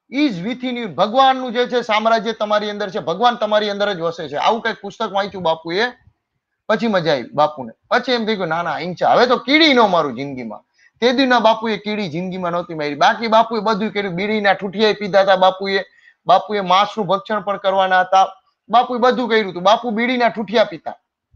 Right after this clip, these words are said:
ખબર છે? સત્યના પ્રયોગો વાંચજો. બાપુ, બાપુ છે ને, અ, થોડુંક તમને શબ્દ કહું, બાપુ બહુ અઘરા નોટ કામ કર્યા છે રાજકોટમાં રહી. અને બાપુ જે છે એમને,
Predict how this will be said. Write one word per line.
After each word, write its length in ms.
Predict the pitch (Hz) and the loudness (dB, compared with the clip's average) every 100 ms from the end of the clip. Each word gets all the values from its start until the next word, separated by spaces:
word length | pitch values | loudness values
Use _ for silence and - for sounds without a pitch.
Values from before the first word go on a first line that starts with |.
| _ | _
ખબર 220 | 196 247 254 | -2 0 2
છે? 220 | 285 269 - _ _ _ | 0 0 -6 _ _ _
સત્યના 380 | 214 247 240 226 | -6 -2 0 0
પ્રયોગો 400 | 226 226 214 214 | 2 0 2 2
વાંચજો. 400 | 196 170 135 - _ _ _ | 2 0 -8 -18 _ _ _
બાપુ, 540 | 185 254 277 285 285 - | 2 2 2 -2 -4 0
બાપુ 300 | 190 240 277 | 2 2 0
છે 140 | 254 | -2
ને, 300 | 277 254 262 - _ _ _ | 0 0 -2 -6 _ _ _
અ, 200 | 214 226 | 0 0
થોડુંક 380 | 220 226 247 247 | 0 -2 -2 -4
તમને 200 | 233 226 | -4 -4
શબ્દ 240 | 220 196 | -4 -4
કહું, 400 | 202 180 147 - | -4 -2 -4 0
બાપુ 600 | 190 233 254 262 277 254 - | 2 2 0 -2 -2 -4 -2
બહુ 340 | 208 302 294 | 4 6 6
અઘરા 420 | 262 240 214 262 | 6 4 4 4
નોટ 300 | 247 247 240 | 4 0 -2
કામ 220 | 226 226 208 | -2 -2 -2
કર્યા 320 | 214 185 151 | -2 0 -2
છે 100 | 147 | 0
રાજકોટમાં 600 | 165 202 - 202 170 156 | 0 0 -2 -6 -4 -4
રહી. 140 | 131 - _ _ _ _ _ _ _ _ _ _ _ _ _ _ _ _ _ _ _ _ _ _ _ _ _ _ _ _ _ _ _ _ - | -4 -12 _ _ _ _ _ _ _ _ _ _ _ _ _ _ _ _ _ _ _ _ _ _ _ _ _ _ _ _ _ _ _ _ -6
અને 120 | 202 | 0
બાપુ 380 | 190 226 262 285 | 4 4 2 -2
જે 160 | 254 | -2
છે 100 | 214 | 0
એમને, 380 | 247 254 247 262 | 0 0 -2 -4